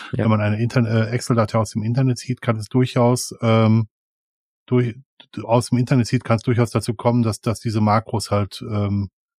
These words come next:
Speaker 2: Schadsoftware oder Schadcontent enthalten oder
Speaker 1: Mhm.
Speaker 2: Schadinhalt enthalten.
Speaker 1: Ja, wie gesagt, da ist halt der Paketfilter, kann nichts machen, ne, weil im Prinzip die Mail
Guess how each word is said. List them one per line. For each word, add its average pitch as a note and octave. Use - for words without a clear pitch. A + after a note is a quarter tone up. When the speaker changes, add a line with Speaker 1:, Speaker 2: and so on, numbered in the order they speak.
Speaker 2:
Schadsoftware -
oder G2
Schadcontent G2+
enthalten G2
oder F#2+
Speaker 1:
Mhm. G#2
Speaker 2:
Schadinhalt G#2
enthalten. G2
Speaker 1:
Ja, G#2+
wie A2+
gesagt, A2+
da A2
ist G#2+
halt A2
der G2
Paketfilter, D#3+
kann A#2
nichts A#2+
machen, D#3
ne, A2+
weil G#2
im G#2
Prinzip A#2+
die G#2
Mail A2+